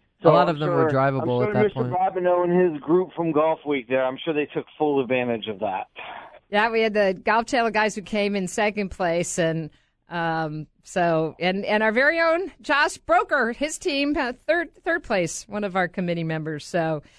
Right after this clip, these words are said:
Speaker 3: uh, just, just a fantastic day. Kevin, thanks for all your help. You were definitely our twelfth
Speaker 1: Thanks for
Speaker 3: man.
Speaker 1: your help. Are you kidding me? You,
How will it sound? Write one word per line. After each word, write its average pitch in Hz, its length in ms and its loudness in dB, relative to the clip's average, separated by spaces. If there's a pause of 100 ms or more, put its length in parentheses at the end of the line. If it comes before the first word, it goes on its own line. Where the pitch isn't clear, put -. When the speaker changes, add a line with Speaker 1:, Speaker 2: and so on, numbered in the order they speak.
(340)
Speaker 3:
uh, 175 180 -4
just, 247 340 -2
just 262 220 -4
a 247 80 -2
fantastic 202 840 -2
day. 185 220 0
Kevin, 220 320 0
thanks 240 240 0
for - 180 -2
all 202 200 4
your 214 400 2
help. 202 340 2
You 196 140 -2
were 196 100 -2
definitely 202 420 -2
our 190 140 2
twelfth 202 680 -2
Speaker 1:
Thanks 185 180 -2
for 202 40 4
Speaker 3:
man. 190 460 2
Speaker 1:
your 208 280 0
help. 131 460 0
Are - 140 -6
you 143 140 0
kidding 170 340 -2
me? 185 180 0
You, 165 260 0